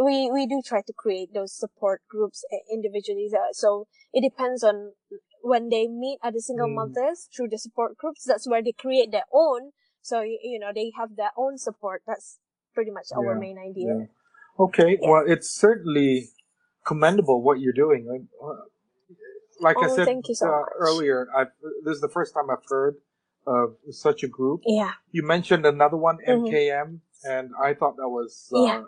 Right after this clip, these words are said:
Speaker 2: a big surprise for me as well.
Speaker 1: That was just brilliant.
Speaker 2: Yeah, I know.
Speaker 1: Yeah.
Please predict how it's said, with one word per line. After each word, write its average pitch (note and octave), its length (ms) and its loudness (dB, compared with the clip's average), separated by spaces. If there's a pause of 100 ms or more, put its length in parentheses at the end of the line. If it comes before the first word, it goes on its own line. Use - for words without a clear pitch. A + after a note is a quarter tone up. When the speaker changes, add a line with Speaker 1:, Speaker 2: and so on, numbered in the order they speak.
Speaker 2:
a - 40 -12
big C#3 220 2
surprise B2 520 -2
for C3 100 -8
me A#2+ 200 -6
as G#2+ 140 -8
well. C#3 320 0
Speaker 1:
That A3+ 200 6
was A3 120 -4
just G#3+ 200 -8
brilliant. A3 560 4
Speaker 2:
Yeah, A#3+ 80 4
I - 40 6
know. G3+ 380 0
Speaker 1:
Yeah. A#3 60 -18